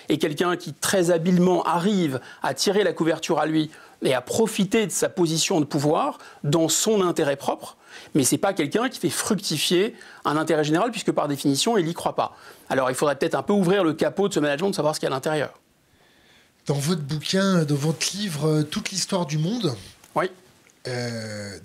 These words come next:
Speaker 2: de la préhistoire à nos jours, vous avez prophétisé quoi ? Le onze septembre ?
Speaker 1: Non, pas dans ce, pas dans ce livre.
Speaker 2: C'est
Speaker 1: Oh, j'ai rien
Speaker 2: lequel ?
Speaker 1: prophétisé, mais c'est le premier bouquin que j'ai fait qui s'appelle Les sept scénarios d'Apocalypse,
Speaker 2: Exact.
Speaker 1: chez Flammarion.
Speaker 2: Et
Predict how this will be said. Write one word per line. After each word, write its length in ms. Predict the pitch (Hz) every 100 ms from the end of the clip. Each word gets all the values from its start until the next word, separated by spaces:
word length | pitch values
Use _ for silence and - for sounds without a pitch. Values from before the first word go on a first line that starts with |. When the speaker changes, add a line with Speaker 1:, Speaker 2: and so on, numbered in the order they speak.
| 117
Speaker 2:
de 80 |
la 100 | 165
préhistoire 520 | 170 - 190 - 190 143
à 40 |
nos 140 | 147
jours, 320 | 135 131 202 208 - - - - - - - 135
vous 80 |
avez 100 | 175
prophétisé 760 | 185 - 185 - 180 - 160 156
quoi ? 360 | - 127 123 160 - - - - - -
Le 100 | 139
onze 140 | 160
septembre ? 500 | - 160 - 156 175 - - -
Speaker 1:
Non, 280 | 185 165 127 -
pas 120 | 190
dans 140 | 175 170
ce, 220 | - -
pas 180 | - 165
dans 100 | 156
ce 140 | -
livre. 100 | 147
Speaker 2:
C'est 100 | 135
Speaker 1:
Oh, 20 | 143
j'ai 100 | 156
rien 180 | 180
Speaker 2:
lequel ? 160 | 214 165
Speaker 1:
prophétisé, 420 | 156 160 180 190
mais 200 | 139 139 - - - - - - - - -
c'est 160 | -
le 80 | 175
premier 260 | - 269 220
bouquin 240 | 214 202
que 80 | 175
j'ai 80 | 165
fait 180 | 214
qui 100 | 233
s'appelle 340 | - - 190 185
Les 100 | 143
sept 280 | - 226 -
scénarios 440 | 170 156 160 190
d'Apocalypse, 480 | 160 143 143 131 131
Speaker 2:
Exact. 580 | 147 135 127 127 - - -
Speaker 1:
chez 180 | - 139
Flammarion. 500 | - 165 151 143 131 -
Speaker 2:
Et 100 | 147